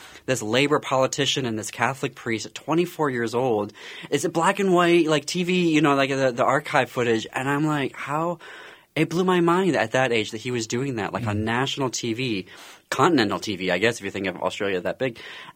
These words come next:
Speaker 1: And so to be able to talk to him now, you know, decades later about his book and revisit it, and he was so tickled about that, you know, that we were,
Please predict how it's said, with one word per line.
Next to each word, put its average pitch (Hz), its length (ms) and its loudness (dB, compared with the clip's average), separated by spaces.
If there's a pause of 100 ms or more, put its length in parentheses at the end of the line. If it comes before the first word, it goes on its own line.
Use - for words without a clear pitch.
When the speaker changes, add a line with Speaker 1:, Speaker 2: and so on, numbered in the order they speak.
(100)
Speaker 1:
And 123 460 2 (160)
so - 160 0
to 147 80 4
be 147 80 4
able 151 140 4
to 151 80 4
talk 131 240 2
to 131 100 -2
him 113 160 0
now, 107 580 2
you 101 120 -4
know, 98 100 -6
decades 120 560 0
later 101 480 0
about 107 380 2
his 117 160 -4
book 98 220 -6
and 98 60 -6
revisit 101 360 -4
it, - 20 0
and 92 80 -6
he 98 60 -6
was 98 100 -10
so 131 80 -6
tickled 95 320 -8
about 87 240 -6
that, 87 240 -6
you 113 100 -8
know, 92 120 -8
that 90 100 -8
we 95 100 -8
were, 92 240 -4